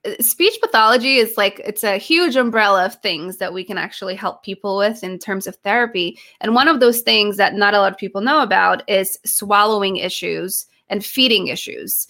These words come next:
And feeding issues are typically with kids who don't want to eat for various reasons,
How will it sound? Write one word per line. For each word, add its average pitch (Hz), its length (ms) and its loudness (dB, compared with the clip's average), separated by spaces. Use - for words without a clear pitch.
And 220 120 -2
feeding 302 300 -2
issues 240 400 -2
are 196 220 0
typically 220 440 -10
with 320 200 -6
kids 190 480 -2
who 190 440 -2
don't 208 280 2
want 180 200 0
to - 240 -8
eat - 420 -12
for 202 220 -4
various 190 580 2
reasons, 254 600 -2